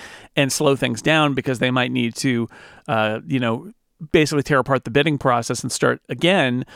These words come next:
But it sounds like maybe that's being addressed in this bill where they're basically like, "No, you just need to, in, in a month, you just need to pick another winner and here's your money," which is interesting also.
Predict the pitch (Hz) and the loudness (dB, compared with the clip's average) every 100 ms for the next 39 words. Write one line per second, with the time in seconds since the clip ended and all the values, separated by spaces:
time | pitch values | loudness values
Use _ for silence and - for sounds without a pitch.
0 | - - 156 156 - 190 220 180 160 - | -20 0 0 2 2 2 2 2 0 0
1 | 190 165 147 151 185 175 156 127 139 151 | -6 -2 2 2 2 2 2 2 0 0
2 | - 165 143 131 139 139 151 135 120 127 | 0 0 2 0 0 0 0 -2 -2 0
3 | 131 143 180 147 131 131 123 127 - 143 | 2 4 4 2 2 2 2 -2 0 0
4 | 135 131 127 123 - - - - - 175 | 2 2 0 -2 -12 -20 -20 -20 0 2
5 | 147 139 139 143 160 139 143 143 135 139 | 4 2 0 2 2 2 2 2 -2 0
6 | 156 139 139 123 117 131 123 127 - 117 | 0 2 2 0 -2 -2 -2 -4 -4 -4
7 | 110 120 120 113 107 98 - 120 98 95 | -2 -4 -2 -4 -4 -6 -8 -8 -6 -10
8 | - - 110 107 107 _ _ 139 - 135 | -10 -8 -6 -6 -10 _ _ -16 -6 -2
9 | 117 117 120 101 90 _ _ _ _ _ | -2 -2 -4 -6 -12 _ _ _ _ _
10 | 143 135 117 _ 175 139 117 - 131 202 | -6 -6 -6 _ -4 -4 -4 -4 -4 -4
11 | _ _ - - 104 - | _ _ -6 -4 0 -2